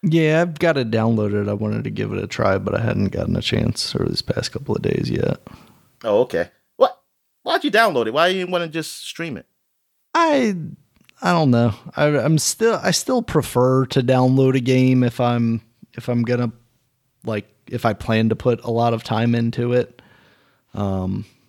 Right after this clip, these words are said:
Speaker 1: especially something like this where I feel like it's not gonna tax my computer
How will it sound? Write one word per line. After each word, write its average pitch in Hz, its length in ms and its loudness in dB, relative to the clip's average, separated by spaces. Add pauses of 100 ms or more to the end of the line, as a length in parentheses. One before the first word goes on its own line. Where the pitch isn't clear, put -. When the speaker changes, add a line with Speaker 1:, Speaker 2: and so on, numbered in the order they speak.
(280)
Speaker 1:
especially 165 440 2
something 120 340 2
like 104 200 2
this 107 220 0
where 110 100 2
I 101 80 2
feel 110 240 0
like 101 260 0
it's 107 300 -2
not 104 260 2
gonna 101 460 2 (160)
tax - 460 -2
my 95 200 0
computer 101 640 -2